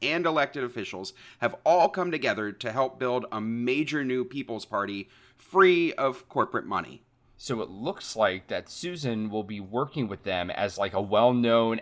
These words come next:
Speaker 2: outspoken activist, and she'll be using her platform to help get other people involved. I'm not sure what, if anything else, her role will entail, but really, honestly, good for her for getting involved in a cause that she believes in.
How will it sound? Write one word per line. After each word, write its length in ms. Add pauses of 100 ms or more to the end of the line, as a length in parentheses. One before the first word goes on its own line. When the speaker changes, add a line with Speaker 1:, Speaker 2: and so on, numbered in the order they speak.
(140)
Speaker 2:
outspoken 760
activist, 580
and 100
she'll 120
be 80
using 320
her 140
platform 640 (220)
to 60
help 200
get 160
other 180
people 360
involved. 480 (280)
I'm 160
not 180
sure 240
what, 320
if 240
anything 460
else, 520 (100)
her 120
role 220
will 160
entail, 460
but 280
really, 440
honestly, 380
good 300
for 200
her 280
for 140
getting 280
involved 340
in 100
a 60
cause 260
that 120
she 180
believes 400
in. 220